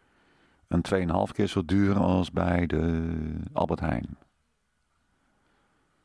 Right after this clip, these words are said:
Bij de Albert Heijn kost een blik, eh, Gulpen en Gladiator maar negenennegentig eurocent. Als je dan drie koopt, dan betaal je twee euro vijfennegentig.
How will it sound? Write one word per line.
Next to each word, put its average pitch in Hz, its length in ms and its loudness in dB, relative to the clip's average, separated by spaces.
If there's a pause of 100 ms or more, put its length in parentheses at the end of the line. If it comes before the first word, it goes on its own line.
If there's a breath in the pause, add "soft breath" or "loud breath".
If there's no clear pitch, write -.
Bij 78 140 -2
de 80 60 0
Albert 76 260 0
Heijn 76 240 2
kost 104 260 -2
een 113 120 2
blik, 104 320 -2
eh, 113 440 2
Gulpen 113 360 0
en 110 80 2
Gladiator 110 600 2
maar 110 160 4
negenennegentig 107 760 2
eurocent. - 720 -4 (1300 loud breath)
Als - 140 -2
je 98 80 0
dan 90 320 2
drie 101 280 0
koopt, - 560 -2
dan 87 100 2
betaal 92 360 2
je 80 440 2
twee 101 320 0
euro 85 280 2
vijfennegentig. - 1040 -2